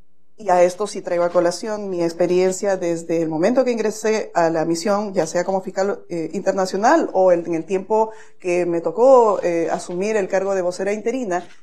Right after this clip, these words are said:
y ahora mismo, ¿no? Tenemos el apoyo, eh, constante de la oea, una co-, una coordinación cercana, y prueba de ello es que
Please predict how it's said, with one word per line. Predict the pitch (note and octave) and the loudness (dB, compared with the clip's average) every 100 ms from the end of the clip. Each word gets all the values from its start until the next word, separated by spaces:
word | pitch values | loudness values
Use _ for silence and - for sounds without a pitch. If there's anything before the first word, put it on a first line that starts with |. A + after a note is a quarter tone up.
| - | -18
y | F#3 | -2
ahora | F3+ E3+ E3+ F#3+ | 2 4 4 2
mismo, | C4+ A#3 F#3 G#3+ - - - - | 0 -2 -6 -14 -16 -20 -20 -18
¿no? | - | -18
Tenemos | - G3 G#3+ C#4+ C#4+ | -12 -6 -2 0 -2
el | A3 | -4
apoyo, | F3+ G3+ G#3+ A3 A3+ A3 - - | -6 -6 -4 -2 -2 -2 -6 -6
eh, | F#3 | -8
constante | F#3 F3+ F3 A3 C4+ - D#3+ | -6 -8 -6 -4 -4 -4 -12
de | - | -14
la | - | -18
oea, | - - - - | -20 -20 -20 -20
una | F3 F3 F3 | -14 -12 -8
co-, | F#3 - | -8 -8
una | G3+ G3+ | -8 -8
coordinación | G3 F3+ F3+ E3+ E3+ G3+ G3+ | 0 0 2 -2 -4 -8 -8
cercana, | - G3 G#3+ C4 A#3+ D#3+ | -4 -2 2 2 4 0
y | |
prueba | D#3+ E3+ F3 | 0 0 0
de | F#3+ G3+ | 0 -2
ello | A3 A3+ | -4 -4
es | A3 | -4
que | A3 A#3 - | -4 -6 -8